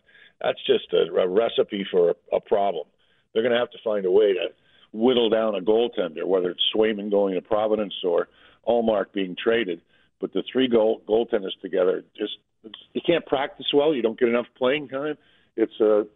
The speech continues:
it's an issue. But they seem hell bent for leather to, to bring this guy back. Uh, but as far as the whole picture is, the Bru-, the Bruins are not a guaranteed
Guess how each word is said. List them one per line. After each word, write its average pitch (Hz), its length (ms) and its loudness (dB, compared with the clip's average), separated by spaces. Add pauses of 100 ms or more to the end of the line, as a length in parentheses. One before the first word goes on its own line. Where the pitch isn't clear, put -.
it's 117 200 -10
an 113 80 -6
issue. 160 340 0 (540)
But 107 220 0
they 107 220 2 (160)
seem 127 320 0 (240)
hell 120 380 -2 (300)
bent 127 300 0 (120)
for 107 100 2
leather 113 400 4
to, 98 80 -8 (140)
to 123 60 -4
bring 120 180 0
this 113 220 0
guy 117 180 2
back. 123 400 -2 (760)
Uh, 101 120 -2
but 107 160 0
as 101 160 0
far 135 160 2
as 127 100 0
the 104 80 0
whole 113 280 0
picture 101 540 0
is, 98 100 -4 (140)
the 117 60 -10
Bru-, 160 340 2
the 139 100 -6
Bruins 180 280 0
are 147 80 2
not 123 220 0
a - 20 -4
guaranteed 113 640 -2